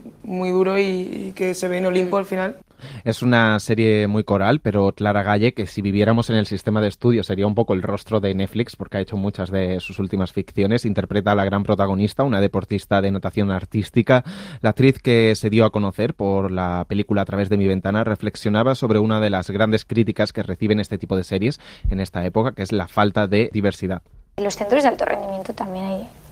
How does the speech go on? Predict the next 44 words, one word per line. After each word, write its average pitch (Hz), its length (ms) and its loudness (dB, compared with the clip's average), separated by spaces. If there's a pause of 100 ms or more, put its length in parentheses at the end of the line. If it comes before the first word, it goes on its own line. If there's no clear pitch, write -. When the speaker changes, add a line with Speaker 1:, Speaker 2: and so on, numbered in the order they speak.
(160)
Speaker 3:
cuerpos 202 400 0
de 180 140 -2
todo 190 280 0
tipo, 220 520 2
porque 196 180 -4
también 202 300 -4
hay 208 120 -2
deportes 202 520 0
de 208 100 -2
todo 208 240 0
tipo 240 480 4 (100)
y, 196 440 -2 (540)
y 202 440 -2
igual 202 240 2
el, 214 300 2
el, 196 500 -8 (240)
el 208 60 -12
cuerpo 220 260 -2
que 240 100 -2
tenemos 202 380 -4
metido 214 220 0
en 202 80 2
la 208 100 2
cabeza 208 360 2
de 202 120 0
deportista, 202 760 0
de 196 100 2
un 202 80 -2
atleta, 202 460 2
¿no? 202 120 0
Que 202 100 -2
es 190 80 -4 (420)
una 208 100 0
persona 190 340 2
igual 196 220 2
como 208 140 -2
más 196 180 -4
musculada, 208 500 4
más 208 200 -2
fibrada 202 600 4
o - 40 2
lo 202 100 0
que 214 100 -4
sea 220 240 0